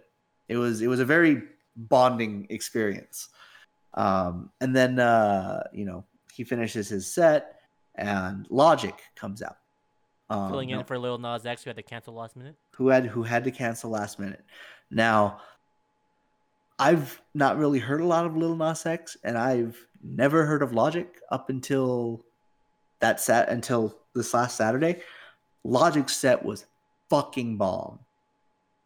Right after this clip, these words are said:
Speaker 1: He fucking killed it. He knew how to get the crowd hype. He knew how to keep that energy going. Um, and while, like, the hard rap like that isn't normally my thing, I'm more of, like, school rap
Speaker 2: Mm-hmm.
Speaker 1: fan. Um,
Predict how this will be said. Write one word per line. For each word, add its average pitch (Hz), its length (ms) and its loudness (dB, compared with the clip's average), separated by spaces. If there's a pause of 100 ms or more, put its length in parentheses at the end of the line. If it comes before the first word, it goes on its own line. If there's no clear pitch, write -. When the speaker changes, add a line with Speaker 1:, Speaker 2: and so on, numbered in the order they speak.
(160)
Speaker 1:
He 147 420 2 (160)
fucking 117 340 -2
killed 110 260 -6
it. - 80 -8
He 156 180 2
knew 170 140 2
how 143 120 4
to 139 80 2
get 131 140 0
the 117 80 -8
crowd 117 300 0
hype. 113 360 0 (220)
He 156 180 0
knew 160 120 2
how 143 80 2
to 135 100 2
keep 131 260 -2
that 123 100 2
energy 110 380 2
going. 107 480 2 (380)
Um, 98 340 0
and 113 220 -4
while, 127 220 8
like, 127 300 4
the 117 120 0
hard 123 400 2
rap 110 380 0
like 104 180 -6
that - 220 0
isn't 127 280 -2 (160)
normally 160 960 4
my 208 240 4
thing, 208 400 0
I'm 131 200 0
more 131 240 4
of, 123 100 0
like, 123 140 0 (480)
school 151 600 0 (380)
rap 147 260 2
Speaker 2:
Mm-hmm. 113 100 -16
Speaker 1:
fan. 156 580 2 (440)
Um, 101 580 2